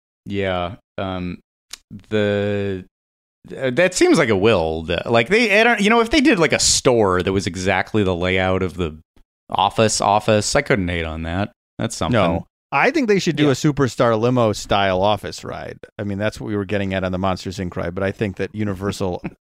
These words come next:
Speaker 2: <laughs> at this point, it's probably, it's, like, the most popular show on all the streaming services. So, like, let's, you got, they gotta do something with it.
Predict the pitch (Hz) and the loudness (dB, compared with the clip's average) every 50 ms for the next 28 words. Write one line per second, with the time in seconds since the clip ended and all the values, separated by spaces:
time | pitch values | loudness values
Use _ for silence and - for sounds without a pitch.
0 | _ _ _ - _ _ _ 107 107 156 180 - - - - 127 117 110 104 - | _ _ _ -20 _ _ _ -2 2 2 2 2 0 -4 -4 -2 -2 -2 -2 -4
1 | - - 143 135 151 151 143 139 127 120 123 113 - 120 107 101 117 113 113 110 | -4 0 2 2 2 4 2 2 0 0 -4 -4 -4 -4 -4 -2 -2 -2 -2 -2
2 | - - 123 120 123 117 - 120 98 95 90 - - 113 101 92 92 90 90 90 | -2 0 2 2 2 2 0 -2 -2 -2 -4 -2 0 0 2 2 2 0 0 -2
3 | 92 98 101 101 95 98 - - - 92 87 85 85 - - 92 90 90 - - | 0 0 -2 -2 -2 -6 -10 -10 -10 -10 -10 -10 -12 -12 -12 -12 -12 -12 -14 -14
4 | - 98 - - 92 90 101 110 104 101 - 135 135 - - - - 117 113 131 | -14 -14 -12 -10 -10 -8 -6 -6 -8 -4 -2 -2 -2 -2 -6 -8 -6 -2 0 0
5 | 131 110 120 120 139 127 117 107 104 - - - 104 95 - 92 87 87 82 78 | 0 0 0 0 2 2 2 0 -2 -4 -2 -4 -4 -4 -4 -8 -10 -10 -10 -10
6 | - - - - | -12 -14 -16 -16